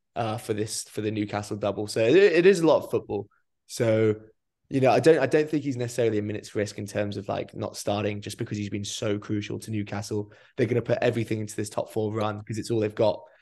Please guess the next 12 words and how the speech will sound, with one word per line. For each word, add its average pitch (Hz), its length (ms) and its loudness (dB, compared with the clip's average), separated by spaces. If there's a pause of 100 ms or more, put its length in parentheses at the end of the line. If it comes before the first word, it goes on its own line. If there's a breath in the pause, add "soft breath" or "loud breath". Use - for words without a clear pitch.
(240 loud breath)
And, 107 680 -6 (800)
um, 101 800 -6
yeah, 110 280 2
but 135 180 4
it 127 60 2
just - 280 -4
means 120 320 -2
maybe 113 220 0
he 104 220 0
is 101 120 -2
a 104 60 -8
bit, - 260 -2